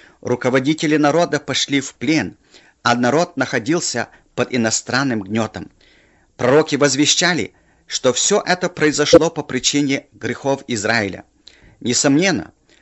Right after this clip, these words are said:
что побуждало народ Иуды ходить в послушании Господу. Это было как во время царствования Иезекии,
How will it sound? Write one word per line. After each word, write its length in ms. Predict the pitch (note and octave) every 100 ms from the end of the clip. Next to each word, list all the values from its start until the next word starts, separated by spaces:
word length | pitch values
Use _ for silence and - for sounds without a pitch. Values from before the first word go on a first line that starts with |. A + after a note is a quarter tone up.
| _ _
что 240 | - C3+
побуждало 580 | C3 C3+ C3+ - D3+ E3
народ 360 | D3 C#3+ D#3 D3+
Иуды 340 | C#3+ E3+ D#3
ходить 400 | - C3 A#2+ E3+
в 80 | -
послушании 720 | _ B2+ - A#2 - C3+ C3 A2+
Господу. 600 | A#2+ A#2+ - F#2 - - _ _ _ -
Это 240 | A#2 B2+
было 400 | A2+ C#3+ C#3 C3 _ -
как 200 | B2+ -
во 80 | B2
время 280 | D#3 D#3
царствования 720 | C#3+ - D3+ - B2 B2 A#2+
Иезекии, 640 | B2 B2 A2 D#3+ - F2